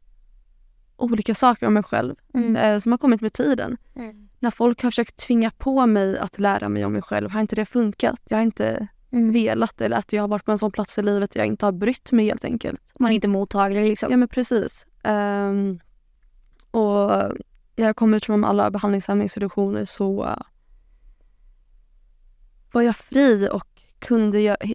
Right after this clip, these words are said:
Speaker 1: alltså, kunde göra grejer på, eller kunde börja utforska mig själv på ett helt annat sätt.
Speaker 2: Mm.
Speaker 1: Och, ehm, hittade de här små sakerna som har fått mig att börja älska mig själv och,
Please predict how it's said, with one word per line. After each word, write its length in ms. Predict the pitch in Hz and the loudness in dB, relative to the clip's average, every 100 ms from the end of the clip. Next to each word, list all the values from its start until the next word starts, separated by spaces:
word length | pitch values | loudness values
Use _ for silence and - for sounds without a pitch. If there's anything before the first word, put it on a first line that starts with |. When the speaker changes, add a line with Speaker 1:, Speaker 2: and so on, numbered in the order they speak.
| - | -6
Speaker 1:
alltså, 420 | 202 208 208 190 - _ _ _ - _ _ | -4 0 0 0 -6 _ _ _ -20 _ _
kunde 360 | - 226 208 208 | -2 0 2 2
göra 260 | 202 196 | 0 0
grejer 320 | 196 208 202 | 0 0 0
på, 400 | 196 202 208 202 190 _ | -2 -4 -4 -6 -10 _
eller 140 | 202 208 | -6 -6
kunde 340 | - 220 208 | -2 0 0
börja 220 | 202 208 | 2 2
utforska 480 | 233 220 208 - 214 | 2 -2 -4 -4 0
mig 100 | 202 | 0
själv 240 | - 202 196 | 0 -2 -2
på 60 | |
ett 80 | - | -6
helt 360 | - 233 202 233 | 0 2 2 0
annat 280 | 214 214 | 0 -2
sätt. 460 | - - 233 _ - | -8 -8 -8 _ -4
Speaker 2:
Mm. 360 | 240 226 220 226 _ _ _ - | 0 0 0 -8 _ _ _ -6
Speaker 1:
Och, 540 | 220 - _ _ - | -6 -6 _ _ -2
ehm, 720 | 214 202 202 196 190 196 190 180 _ _ _ _ - | 0 0 0 -2 -4 -4 -6 -8 _ _ _ _ -8
hittade 440 | 269 - - 269 | -6 -4 0 2
de 140 | 254 | 4
här 80 | 214 | 2
små 340 | - 208 208 202 | 0 -2 0 0
sakerna 580 | 208 202 - 208 208 | 0 -2 0 0 0
som 220 | 220 208 208 | 0 0 0
har 60 | |
fått 220 | 202 202 | -2 -6
mig 140 | 196 196 | -4 -4
att 60 | 196 | -4
börja 100 | - | -2
älska 380 | 208 190 - | -2 -2 0
mig 120 | 196 185 | 0 0
själv 380 | 190 190 214 | 0 0 -2
och, 260 | 208 196 - | -6 -10 -12